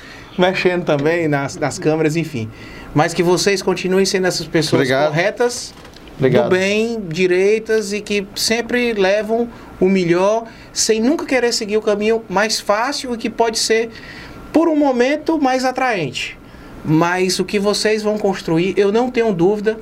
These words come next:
Speaker 1: pela seriedade e trabalho, o que vocês vão ser de referência, a, a, a, na, na comunicação aqui do estado do Ceará.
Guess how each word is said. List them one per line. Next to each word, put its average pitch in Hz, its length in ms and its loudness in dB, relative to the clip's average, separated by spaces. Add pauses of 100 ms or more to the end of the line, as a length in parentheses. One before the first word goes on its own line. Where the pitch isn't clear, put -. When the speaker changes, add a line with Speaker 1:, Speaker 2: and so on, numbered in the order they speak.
Speaker 1:
pela 156 240 2
seriedade 208 760 0
e 247 80 -6
trabalho, 214 720 0 (460)
o 190 80 0
que 226 180 -2
vocês 220 440 0
vão 214 120 0
ser 190 220 0
de 175 100 -2
referência, 214 920 0 (840)
a, 202 60 2
a, 156 680 2
a, 160 40 -2
na, 165 400 -2
na 156 180 0
comunicação 208 1080 0 (240)
aqui 175 240 0
do 180 80 0
estado 175 260 0
do 190 60 0
Ceará. 170 380 0